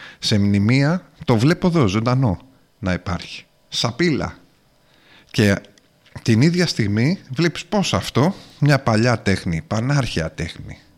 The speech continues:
μια τακτική και πρακτική πανάρχια κατασκοπίας, λειτουργεί φοβερά αποτελεσματικά. Και μάλιστα, όχι απλώς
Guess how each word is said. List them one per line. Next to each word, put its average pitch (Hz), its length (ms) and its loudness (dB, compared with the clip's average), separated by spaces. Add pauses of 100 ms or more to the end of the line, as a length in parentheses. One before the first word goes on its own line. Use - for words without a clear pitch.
(140)
μια 107 240 -2
τακτική 147 720 -4 (180)
και 113 140 -2
πρακτική 113 560 -4
πανάρχια 170 640 -2 (680)
κατασκοπίας, 120 960 -2 (680)
λειτουργεί 143 760 2 (340)
φοβερά 151 460 0
αποτελεσματικά. 226 840 -4 (920)
Και 110 160 2
μάλιστα, 127 680 -2 (280)
όχι 202 280 -2
απλώς 95 580 -4